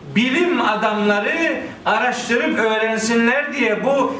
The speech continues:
insanlığa verilmiş bir ev ödevidir. Astronomi,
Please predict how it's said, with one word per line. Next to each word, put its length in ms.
insanlığa 1000
verilmiş 540
bir 140
ev 260
ödevidir. 340
Astronomi, 920